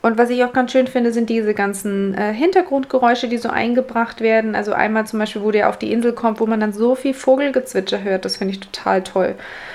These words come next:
Ähm, oder auch, wo der auf der Straße die Leute, bef-, den Pagen da, äh, Portier befragt und man hört im Hintergrund Leute reden und laufen und m-, man hat das Gefühl, die stehen wirklich auf der, auf der Straße. Das finde ich toll gemacht. Also von dem her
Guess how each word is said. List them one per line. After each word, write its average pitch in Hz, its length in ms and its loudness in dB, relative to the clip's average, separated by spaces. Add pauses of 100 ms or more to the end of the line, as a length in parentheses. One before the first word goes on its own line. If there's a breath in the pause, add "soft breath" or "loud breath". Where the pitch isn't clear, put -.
(260 loud breath)
Ähm, 202 440 2
oder 208 340 4
auch, 202 180 0
wo 208 80 0
der 202 180 4
auf - 80 -4
der 208 100 -2
Straße 202 460 -2
die 214 80 -4
Leute, 196 340 4
bef-, 208 300 -6
den 196 480 0
Pagen 214 440 0
da, 208 420 4
äh, 185 40 2
Portier 208 520 -2
befragt 208 580 0
und 202 120 -4
man 202 140 0
hört 208 200 0
im 208 80 -2
Hintergrund 214 560 0
Leute 208 340 2
reden 208 380 2
und 214 220 -2
laufen 208 580 2
und 202 320 -2
m-, - 160 -8 (140)
man 202 200 -4
hat 208 140 -4
das 220 100 -10
Gefühl, 247 300 0
die 247 120 0
stehen 240 240 2
wirklich 240 240 2
auf 233 60 -4
der, 214 220 0 (100)
auf 208 160 -2
der 208 120 0
Straße. 208 340 -2
Das 214 100 -12
finde 226 180 0
ich 214 120 -6
toll 254 240 4
gemacht. 233 320 2 (480 loud breath)
Also 220 240 4
von 220 200 0
dem 226 180 4
her 214 360 6